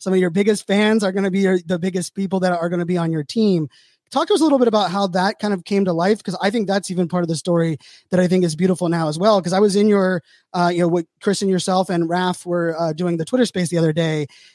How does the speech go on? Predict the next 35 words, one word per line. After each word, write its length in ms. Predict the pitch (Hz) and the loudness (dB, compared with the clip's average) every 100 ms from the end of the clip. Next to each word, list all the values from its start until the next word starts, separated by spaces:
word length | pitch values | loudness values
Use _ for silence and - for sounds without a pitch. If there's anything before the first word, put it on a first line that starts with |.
| _ | _
And 120 | 185 | 0
I 20 | |
mean, 120 | 190 185 | 2 2
I 120 | 208 | 2
was 180 | 202 175 | 2 2
literally 300 | 202 196 170 | 2 2 0
fist 260 | 185 165 | -2 -6
pumping 280 | 180 156 165 | -4 -2 0
the 100 | 156 | 0
whole 140 | 160 | -2
time 320 | 151 165 170 170 | -2 -2 0 -2
and 100 | - - _ | -4 -10 _
back 260 | 160 190 190 | -2 0 0
channeling 340 | 214 202 190 | 2 2 2
with, 220 | 185 - - | 0 -2 -4
you 60 | |
know, 80 | 180 | -2
Manushka 500 | 175 190 196 - 196 | 0 0 0 0 0
and 80 | 175 | 0
Gregarious 580 | 170 170 196 196 196 185 | -4 -2 0 2 0 0
being 220 | 185 180 | 0 0
like, 240 | 175 165 - - - | 0 -4 -10 -20 -6
"Holy, 240 | 277 285 | -2 -2
this 180 | 254 233 | -2 -2
is 120 | 262 | 2
awesome. 340 | 240 247 247 226 | 2 2 0 -2
I 60 | |
love 180 | 220 220 | 0 0
that 80 | 226 | 0
they're 100 | 220 | 2
doing 200 | 214 202 | 2 2
this 160 | 202 | 0
in 60 | 208 | -2
the 100 | 196 | -2
incubator." 640 | 196 208 190 185 180 170 | -2 -2 -2 0 0 -2